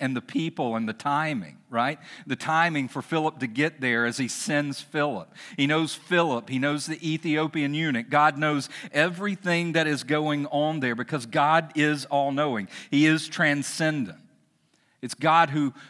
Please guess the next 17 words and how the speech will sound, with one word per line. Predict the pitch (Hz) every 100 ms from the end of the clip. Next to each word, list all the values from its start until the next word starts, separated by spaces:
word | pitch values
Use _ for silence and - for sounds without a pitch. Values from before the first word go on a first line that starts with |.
| 156
who | 139
speaks | - - - 180 180 - -
to | 143
Philip | - 170 170 139 123 -
to | -
move | 131 143 151 156 -
him. | 104 90 104
And | 117
so | 165 151 - -
while | 147 160 170
we | 156
see | - - 175 185
the | 151
transcendence | - 165 156 147 - 165 180 160 -
of | 139 107
God | 151 160 156
as, | 131 120